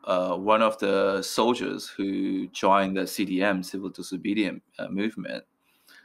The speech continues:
So in his interview, he said that it's hard for, you know, that kind of government staff, like, from a military side of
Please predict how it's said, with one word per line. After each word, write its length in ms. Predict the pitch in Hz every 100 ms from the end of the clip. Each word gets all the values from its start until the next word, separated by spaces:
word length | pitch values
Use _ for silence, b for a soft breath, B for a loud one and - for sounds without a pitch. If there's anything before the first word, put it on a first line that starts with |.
| b
So 580 | - - 104 101 98 - - -
in 240 | 123 123
his 180 | 143 135
interview, 520 | 131 131 104 95 90
he 220 | - 110
said 300 | 117 104 -
that 380 | 98 92 - - _ -
it's 200 | 113 117
hard 580 | - - 120 123 117 110
for, 680 | - 98 92 95 95 - - _ _ _ _ _ _
you 100 | -
know, 140 | 98 85
that 220 | 113 110
kind 260 | 107 101
of 200 | 98 - -
government 380 | 98 104 101 92
staff, 340 | - 92 90
like, 260 | 90 87 -
from 220 | 95 95
a 20 |
military 540 | 92 95 90 - 92
side 320 | 92 - 90 85
of 200 | -